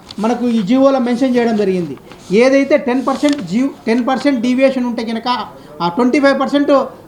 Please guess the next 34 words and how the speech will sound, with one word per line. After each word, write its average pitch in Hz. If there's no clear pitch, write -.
ప్లాన్లో 247
డీవియేషన్ 247
ఉంటే 226
టెన్ 208
పర్సెంట్ 240
పెనాల్టీ 233
వేయాలని 233
చెప్పేసి, 233
ఫిఫ్టీ 226
పర్సెంట్ 285
అబోవ్ 269
ఉంటే 247
ఇంకా 233
ట్వంటీ 208
ఫైవ్ 254
పర్సెంట్ 254
డీవియేషన్ 226
వేయాలని 226
చెప్పేసి, 226
అలాగే 269
పూర్తిగా 294
ప్లాన్ 226
లేకుండా 269
అనాథరైజ్ 269
కన్స్ట్రక్షన్కి 240
మాత్రమే 233
హండ్రెడ్ 220
పర్సెంట్ 226
పెనాల్టీ 214
వేయాలని 208
చెప్పేసి 202
మనకి 240
ఇక్కడ 220
జీవోలో 254